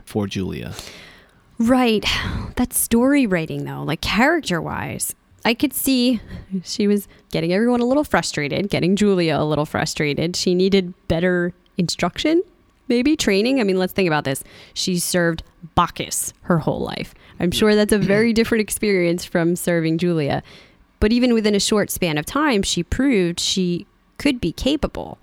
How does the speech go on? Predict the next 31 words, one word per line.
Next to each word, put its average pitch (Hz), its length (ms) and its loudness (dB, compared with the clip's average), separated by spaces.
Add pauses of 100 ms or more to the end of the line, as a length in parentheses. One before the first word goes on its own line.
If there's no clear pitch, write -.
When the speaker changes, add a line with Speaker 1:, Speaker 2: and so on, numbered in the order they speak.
(180)
Speaker 2:
She 190 200 -4
did 202 160 2
a 196 80 2
lot 190 440 0
to - 100 -10
help 185 300 -2
Julia. 82 460 -2
Speaker 1:
Yeah. 120 140 0 (300)
Speaker 2:
And 196 280 2
without 202 480 2
a 262 60 2
moment's 254 500 0
hesitation, 262 840 2
put 180 200 -2
herself 202 720 -2
on 180 200 -2
the 180 80 0
line 180 340 -2
to 196 140 -6
save 254 300 -6
her. - 220 -6 (220)
Speaker 1:
And 135 180 4
that's 151 240 2
something 156 460 2
that 135 140 2
we 127 80 0
should - 120 -8
put 127 120 -2
our 117 100 2
hats 120 300 -2
off 107 240 0